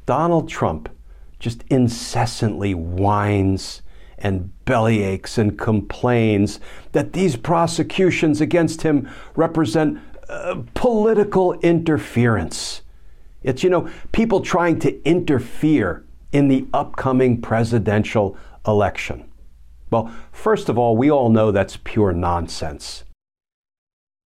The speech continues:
But actually, when you think about it,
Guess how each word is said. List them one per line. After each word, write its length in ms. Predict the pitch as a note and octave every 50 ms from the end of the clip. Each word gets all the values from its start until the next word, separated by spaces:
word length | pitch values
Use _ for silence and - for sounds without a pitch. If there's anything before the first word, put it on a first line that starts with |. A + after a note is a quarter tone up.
| _ _ _ _ -
But 140 | - E3 D3+
actually, 800 | D#3 E3 - - - - - B2+ G#2 G2 E2+ E2+ E2 E2 - - - - - - - - - - - - - - -
when 160 | - A#2+ B2
you 80 | B2 B2
think 240 | - D3 D#3+ -
about 300 | - F2 F#2+ F2+ E2+ E2+
it, 140 | E2 D#2+ -